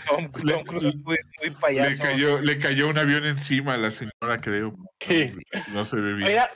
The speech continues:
Speaker 3: por, una de las cosas que está divertida de Top Gun Maverick es que ahora sí las escenas las hicieron en los aviones, güey. Ve, estas escenas todas de
Speaker 2: <laughs>
Speaker 3: acrobacias a-, aéreas, el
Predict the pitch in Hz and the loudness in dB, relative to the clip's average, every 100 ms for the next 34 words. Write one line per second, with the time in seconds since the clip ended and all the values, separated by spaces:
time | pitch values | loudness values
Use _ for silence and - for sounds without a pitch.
0 | 226 185 190 247 190 214 240 190 185 190 | -2 2 2 2 2 4 6 4 0 0
1 | 214 170 - 151 180 180 175 143 165 175 | 0 -2 -6 -2 0 2 2 0 0 2
2 | 170 147 143 _ _ - 139 123 - 156 | 4 4 0 _ _ -16 -10 -10 -2 -4
3 | 151 151 170 131 131 151 156 226 - - | 0 -2 -2 -2 0 0 0 -4 -6 -4
4 | 131 - 151 135 - - - _ _ - | -2 2 2 2 -8 -20 -20 _ _ 0
5 | 139 175 226 220 214 233 190 165 170 170 | 4 6 4 2 2 2 2 -2 -2 2
6 | 190 180 127 165 185 196 - - 165 165 | 2 0 2 2 2 -4 -16 -6 -2 0
7 | 185 - 123 135 190 143 113 117 147 - | -2 0 0 2 0 -2 -6 -6 -6 -4
8 | 160 233 185 202 202 202 175 185 147 135 | -2 -2 0 0 0 2 4 4 2 0
9 | 120 107 107 - - - - - - 139 | 2 -2 -4 -8 -12 -6 -4 -2 0 2
10 | 147 160 185 165 143 147 175 170 226 370 | 2 2 2 2 2 4 4 4 2 0
11 | - _ _ _ - - - 151 | -12 _ _ _ -20 -14 -6 -6